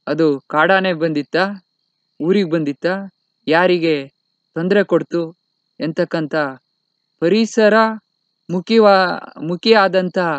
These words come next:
ಒಂದು ಕುತೂಹಲದ ಜಗತ್ತಿನಲ್ಲಿ ನಾವು ಪ್ರಶ್ನೆಯನ್ನ ಕೇಳುವ, ಆನೆ ಅಂದ್ರೆ ಭಯಪಡುವ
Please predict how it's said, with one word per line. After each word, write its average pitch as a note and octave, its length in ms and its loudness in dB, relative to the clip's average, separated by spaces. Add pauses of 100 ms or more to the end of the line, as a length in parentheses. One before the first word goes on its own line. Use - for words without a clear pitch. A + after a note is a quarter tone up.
(920)
ಒಂದು D3+ 220 -8
ಕುತೂಹಲದ G3+ 640 2
ಜಗತ್ತಿನಲ್ಲಿ F3 1000 0 (1080)
ನಾವು D#3 460 2 (920)
ಪ್ರಶ್ನೆಯನ್ನ G3+ 560 -2 (680)
ಕೇಳುವ, F#3 560 4 (600)
ಆನೆ G#3 300 2
ಅಂದ್ರೆ F#3 240 0
ಭಯಪಡುವ F#3 800 2